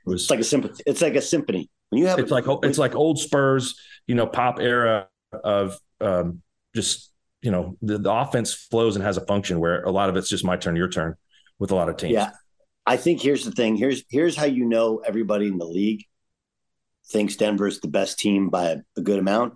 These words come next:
Speaker 2: is they're adjusting their rosters to, to match up with Denver,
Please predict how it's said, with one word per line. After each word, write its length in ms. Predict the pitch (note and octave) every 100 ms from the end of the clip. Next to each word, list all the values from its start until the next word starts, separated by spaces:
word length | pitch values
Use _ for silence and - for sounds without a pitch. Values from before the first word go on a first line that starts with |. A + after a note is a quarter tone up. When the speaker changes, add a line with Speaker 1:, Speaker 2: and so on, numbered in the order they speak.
| A2
Speaker 2:
is 260 | F#2 E2+
they're 240 | G#2+ G#2 G#2+
adjusting 680 | F2+ G2+ A#2+ - B2+ A2+ G#2+
their 160 | G#2
rosters 800 | F#2 G2 G2 - D#2+ D#2+ - - _ _ _ _ _ _ -
to, 160 | G#2 F#2+ - -
to 300 | A#2 G#2 F#2+
match 320 | G#2+ G2+ -
up 180 | G#2 G2
with 140 | F#2
Denver, 380 | - F2+ D2 -